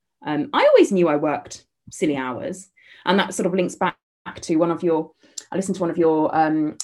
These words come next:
guests, a mental health lawyer, and he was talking about, uh, work-life balance and putting in boundaries. Um, we have no boundaries, but I actually think,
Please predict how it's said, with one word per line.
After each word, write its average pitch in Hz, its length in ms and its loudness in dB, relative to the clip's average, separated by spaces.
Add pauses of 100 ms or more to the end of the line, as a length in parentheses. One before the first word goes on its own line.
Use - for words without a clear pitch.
(120)
guests, - 460 -4
a 175 40 0
mental 170 260 -4
health 160 280 -8
lawyer, 147 180 -2
and 143 120 -16
he 160 100 -4
was 156 100 -10
talking 165 220 -6
about, 143 340 -8 (100)
uh, 143 180 -6
work-life 147 500 -8
balance 147 460 -4
and 147 140 -8
putting 151 200 -6
in 147 100 -4
boundaries. 156 760 -6 (760)
Um, 165 240 2
we 202 140 0
have 180 200 -2
no 147 100 0
boundaries, 139 600 -6
but - 140 -6
I 156 100 0
actually - 240 -10
think, - 440 -8